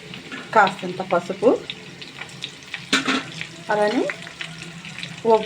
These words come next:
పావు టీ స్పూన్ అంత హింగువ, మొత్తం అన్నీ వేసేసాం కదా. ఇలాగ ఒక టూ మినిట్స్ వెయిట్ చేద్దాం. ఈ ఆయిల్ ఇలా వేడి వేడిగా ఉండగానే ఈ పచ్చడిలో అయితే వేసేయాలి. ఎందుకంటే మనకి పచ్చడి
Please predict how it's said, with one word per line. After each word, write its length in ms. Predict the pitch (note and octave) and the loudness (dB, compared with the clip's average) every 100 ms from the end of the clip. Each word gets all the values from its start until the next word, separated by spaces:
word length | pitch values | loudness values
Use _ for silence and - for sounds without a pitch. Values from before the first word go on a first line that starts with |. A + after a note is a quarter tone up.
| - - | -2 8
పావు 200 | A3+ G#3+ A3 | 10 10 8
టీ 80 | G#3+ | 2
స్పూన్ 200 | - G3+ G3 | 2 4 6
అంత 120 | G3 G#3+ | 4 4
హింగువ, 280 | G3 F3 D#3+ - - - - - - - - - - - - - - - - - - - A#3 | 6 6 2 0 -8 -12 -12 -14 -14 -14 -14 -10 -8 -6 -2 0 0 -4 -14 -12 -12 2 4
మొత్తం 260 | A3+ - A3+ | 6 8 8
అన్నీ 180 | A3+ A#3 G#3+ | 10 10 10
వేసేసాం 380 | G#3+ A3+ A3+ G3+ | 8 6 6 4
కదా. 100 | A3+ A3+ | 6 10
ఇలాగ 280 | G#3+ A#3 C4+ A#3 | 10 10 10 8
ఒక 180 | - A3 | 8 6
టూ 80 | A#3 G#3+ | 8 8
మినిట్స్ 260 | G3+ G3+ G3 | 6 4 6
వెయిట్ 200 | F#3+ F#3 F#3+ | 8 8 6
చేద్దాం. 260 | E3 F#3+ - - - - - - - - - - - - A3+ | 6 6 4 0 -14 -14 -14 -12 -12 -12 -12 -12 -14 0 6
ఈ 40 | G#3 G3 | 10 10
ఆయిల్ 200 | F#3+ G3+ F#3+ | 10 8 6
ఇలా 100 | G#3 B3 | 6 6
వేడి 180 | F#3 F#3+ F#3+ | 6 6 10
వేడిగా 280 | G3 G#3 G3+ F3 | 8 10 6 8
ఉండగానే 420 | F3 F3+ F3 B3 - - - - - - G3+ | 6 6 6 4 2 -6 -10 -12 -14 -8 -6
ఈ 40 | E3+ | -2
పచ్చడిలో 420 | D#3+ E3 G3+ F#3+ E3 | -2 2 2 4 4
అయితే 160 | E3 F3 | 2 2
వేసేయాలి. 500 | E3 E3+ E3+ D#3 D3 E3 | 2 2 2 0 0 -2
ఎందుకంటే 420 | F#3 F#3 F3 C4 F4 - - - - G3 | -2 -4 0 -2 -2 -12 -20 -20 0 4
మనకి 320 | F#3+ F#3+ D4+ G#4 - | 6 4 4 4 4
పచ్చడి 320 | - - A3 | -6 6 6